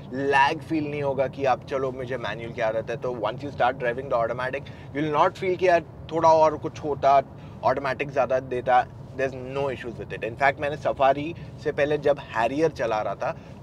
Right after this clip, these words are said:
तभी भी मैंने ये point हर बार बोला है, अभी भी कहने वाला हूँ कि जो ये गाड़ी का automatic gearbox है is just amazing।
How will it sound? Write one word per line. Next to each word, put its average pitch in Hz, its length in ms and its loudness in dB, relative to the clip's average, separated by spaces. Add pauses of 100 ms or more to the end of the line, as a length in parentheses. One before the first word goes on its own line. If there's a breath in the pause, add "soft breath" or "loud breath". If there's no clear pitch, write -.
तभी 160 280 6
भी 214 140 0
मैंने 180 260 2
ये 151 260 -2
point 147 340 0
हर 131 260 -2
बार 143 220 4
बोला 135 280 2
है, 151 140 2
अभी 127 220 -2
भी 135 120 -4
कहने 107 260 -4
वाला 95 220 -4
हूँ - 400 -12
कि 160 120 -4
जो 165 200 4
ये 165 240 2
गाड़ी 156 280 4
का 151 120 2
automatic 127 600 -2
gearbox 113 520 -2
है 123 280 -4
is 131 180 -6 (360)
just 147 260 4
amazing। 117 500 -4